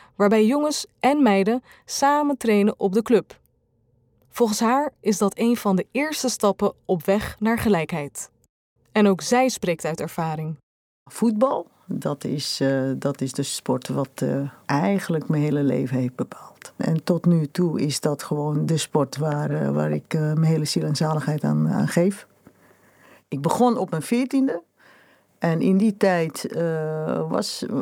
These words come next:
Speaker 2: ja, moest je veertien jaar zijn om, om te mogen voetballen. En ik voetbalde met, eh, met, met vrouwen van over de dertig, eh, over de veertig. Eh,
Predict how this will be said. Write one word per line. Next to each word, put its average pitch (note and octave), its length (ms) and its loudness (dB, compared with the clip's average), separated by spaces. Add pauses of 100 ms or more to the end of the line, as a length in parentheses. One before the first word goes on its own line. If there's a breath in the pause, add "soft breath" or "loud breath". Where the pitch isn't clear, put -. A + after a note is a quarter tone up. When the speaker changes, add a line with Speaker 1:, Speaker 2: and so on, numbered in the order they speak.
(180)
Speaker 2:
ja, F#3+ 220 2
moest G#3 240 4
je B3 80 0
veertien G#3 300 0
jaar F#3 240 2
zijn E3 400 -2
om, E3 240 -2
om E3+ 220 -2
te F3 100 -2
mogen D3 320 0
voetballen. F3+ 480 0 (760 loud breath)
En E3 220 0
ik D#3 120 -4
voetbalde D#3+ 580 -2
met, D#3 400 -4
eh, D3 480 -2 (120)
met, D#3+ 340 -4
met D3+ 220 -2
vrouwen D#3+ 420 0
van D3 260 -2
over E3 240 0
de G3+ 160 2
dertig, D3+ 880 -6
eh, C3 600 -4
over D3+ 240 -2
de G3+ 80 0
veertig. D3+ 760 -4
Eh, E3+ 280 -4